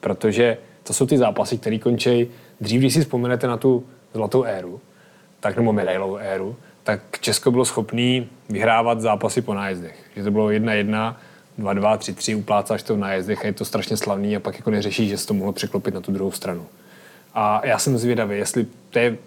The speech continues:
to, co teďka poslední dobou ten nároďák neuměl. Tyhle těsný zápasy zlomit, nebo dorovnat, dotáhnout.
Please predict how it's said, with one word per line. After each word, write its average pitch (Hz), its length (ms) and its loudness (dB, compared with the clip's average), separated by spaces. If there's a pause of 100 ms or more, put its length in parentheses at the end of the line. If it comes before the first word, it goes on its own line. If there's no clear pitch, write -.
(140)
to, 131 120 4
co 131 160 2
teďka 139 460 2
poslední 123 420 0
dobou 113 280 2
ten 120 140 -2
nároďák 113 420 0
neuměl. 104 480 -2
Tyhle 110 260 0
těsný 117 340 -2
zápasy 104 600 0 (540)
zlomit, 110 340 4 (180)
nebo 107 200 -4
dorovnat, 104 580 2
dotáhnout. 104 720 -2